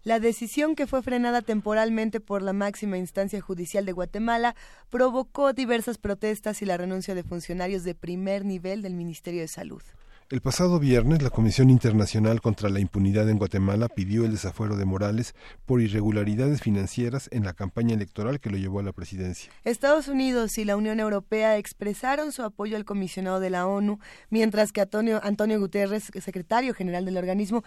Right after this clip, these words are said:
Speaker 1: afirmó estar profundamente afectado por la decisión del presidente guatemalteco.
Speaker 2: Vamos a hacer un análisis de las notas emanadas de Guatemala, cómo se está percibiendo el fenómeno, cómo se ve desde dentro y qué escenarios se plantean para el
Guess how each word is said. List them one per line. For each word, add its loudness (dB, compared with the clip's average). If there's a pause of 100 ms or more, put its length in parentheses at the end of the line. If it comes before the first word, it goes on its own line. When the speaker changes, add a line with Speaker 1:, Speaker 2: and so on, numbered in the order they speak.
(240)
Speaker 1:
afirmó 0
estar -2
profundamente -4
afectado -4
por -6
la -4
decisión -8
del -4
presidente -10
guatemalteco. -16 (220)
Speaker 2:
Vamos 6
a 0
hacer 4
un 8
análisis 6
de 2
las -2
notas -2
emanadas 4
de -4
Guatemala, -4
cómo 2
se -4
está -4
percibiendo -2
el -4
fenómeno, 0 (380)
cómo 4
se -4
ve 0
desde -2
dentro -2
y -6
qué -2
escenarios 0
se -10
plantean -2 (320)
para -2
el -4